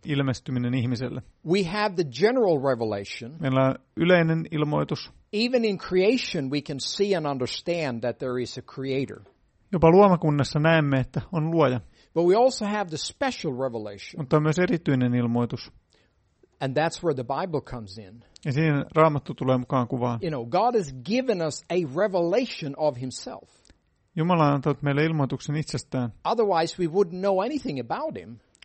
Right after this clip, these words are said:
Speaker 1: Muuten emme tietäisi mitään hänestä.
Speaker 2: Except that he's there.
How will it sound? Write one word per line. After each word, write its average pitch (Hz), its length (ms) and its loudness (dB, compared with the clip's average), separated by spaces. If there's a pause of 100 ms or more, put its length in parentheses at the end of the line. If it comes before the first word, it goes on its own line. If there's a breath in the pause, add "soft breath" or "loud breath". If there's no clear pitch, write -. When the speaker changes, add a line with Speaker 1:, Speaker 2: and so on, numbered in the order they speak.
Speaker 1:
Muuten 170 300 2
emme 156 160 2 (200)
tietäisi 160 360 2
mitään 160 340 2
hänestä. 123 400 -2 (120)
Speaker 2:
Except 233 560 0
that 165 160 0
he's 143 300 -8
there. 143 360 0